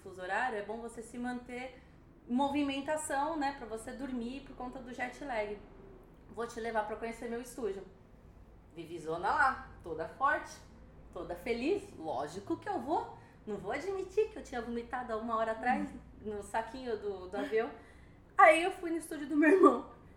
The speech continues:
Speaker 1: E ele me falou, "Olha, eu tô fazendo um treino agora, que eu fiz o tal do Level One. Foi o primeiro Level One fora dos Estados Unidos.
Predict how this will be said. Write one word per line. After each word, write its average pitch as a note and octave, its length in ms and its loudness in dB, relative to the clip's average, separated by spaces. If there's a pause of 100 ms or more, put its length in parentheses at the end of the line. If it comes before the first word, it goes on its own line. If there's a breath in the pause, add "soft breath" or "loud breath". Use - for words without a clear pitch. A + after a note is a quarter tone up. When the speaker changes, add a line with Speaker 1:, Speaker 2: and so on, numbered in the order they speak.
(100)
Speaker 1:
E D4+ 80 -4
ele D4+ 220 0
me C#4 140 -4
falou, E4 320 0
"Olha, G3+ 220 8
eu G#3+ 280 6
tô A#3+ 100 -2
fazendo A#3+ 400 -2
um A3+ 100 -6
treino A3 360 -2
agora, B3+ 460 4
que - 120 -10
eu A3 220 4
fiz A3 260 -6 (400 loud breath)
o A3+ 320 -2
tal G#3 200 6
do G3+ 120 4
Level G#3 460 2
One. G#3 200 0 (800)
Foi G#3+ 120 0
o - 20 2
primeiro G3+ 300 0
Level G3 280 -2
One F3+ 260 -4 (120)
fora F3+ 260 -2
dos F3+ 180 -10
Estados F3+ 360 -8
Unidos. F#3+ 500 -10